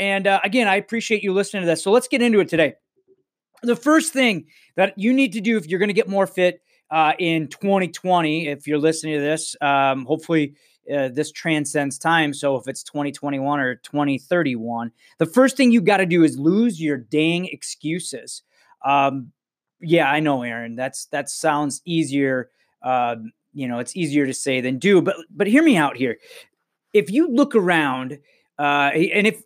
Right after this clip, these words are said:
especially if you, if you're in a gym and you look at somebody that's fit, you know what the difference between you and them is?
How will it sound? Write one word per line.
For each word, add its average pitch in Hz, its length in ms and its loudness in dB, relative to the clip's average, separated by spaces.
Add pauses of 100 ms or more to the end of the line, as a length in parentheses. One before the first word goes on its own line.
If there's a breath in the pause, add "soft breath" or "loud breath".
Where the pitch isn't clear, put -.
(140)
especially 277 440 0
if 185 100 0
you, 208 280 4
if 180 200 -4
you're 196 120 0
in 196 80 -2
a 170 40 -4
gym 180 320 2
and 170 80 0
you 165 80 6
look 165 140 2
at 160 100 0
somebody 160 220 2
that's 139 220 -2
fit, 131 280 -6 (480 soft breath)
you 165 60 -2
know 185 80 0
what 220 180 2
the 208 100 0
difference 220 440 0
between 185 420 -6
you 170 140 -2
and 170 120 -2
them 160 180 -2
is? 175 340 -12